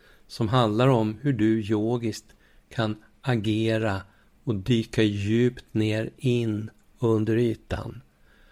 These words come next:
och balansera hela ditt energisystem, alla dina chakran, sinne, tänkande med mera. Det handlar inte minst om hur viktig och kraftfull som en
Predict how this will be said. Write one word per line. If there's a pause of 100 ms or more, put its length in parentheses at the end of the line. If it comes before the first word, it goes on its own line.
(240)
och
balansera
hela
ditt
energisystem, (360)
alla
dina
chakran, (520)
sinne,
tänkande
med
mera. (1000)
Det
handlar
inte
minst
om (460)
hur
viktig (140)
och
kraftfull (460)
som
en